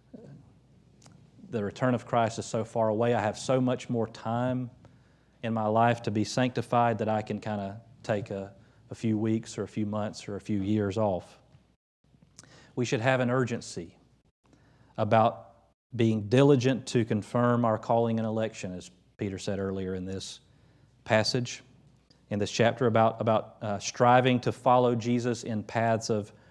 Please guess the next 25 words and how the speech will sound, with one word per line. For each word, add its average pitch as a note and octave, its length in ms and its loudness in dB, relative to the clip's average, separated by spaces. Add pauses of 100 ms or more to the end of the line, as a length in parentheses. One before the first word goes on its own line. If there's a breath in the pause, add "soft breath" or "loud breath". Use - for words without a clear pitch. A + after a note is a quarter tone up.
(200 soft breath)
righteousness. - 800 -4 (240)
So - 140 -8
there G#2+ 120 0
should G2+ 200 -6
be A2 160 2
some A2 500 0
urgency, A#2 680 2 (800 loud breath)
but A2+ 120 0
we A2+ 120 4
should A2+ 140 2
also A2+ 320 4
be G#2+ 320 0
equally A2+ 340 0
comforted G#2+ 640 -2
by G#2 160 2
the G2+ 80 -4
truth - 520 -6 (120)
that F#2 140 -8
God G2+ 220 -4
is F#2 140 -10
unendingly G#2+ 720 -4
patient G2 500 -8
toward F2+ 320 -10
us. D#2 300 -20 (640 soft breath)
Sanctification A#2 1200 -2